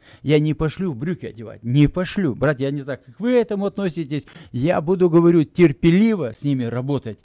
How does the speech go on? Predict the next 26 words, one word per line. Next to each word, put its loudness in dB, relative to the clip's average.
приводить 0
к -14
Богу, -2
проповедовать 0
о -8
спасении, -4
о -8
крещении -2
Духом -2
Святым. -8
А, -4
я -2
буду -4
это -4
делать. -6
Больше 0
мы -6
этот -12
вопрос -12
не -2
поднимали. -8
А 0
можно 0
ли 0
косынку -6
носить? -10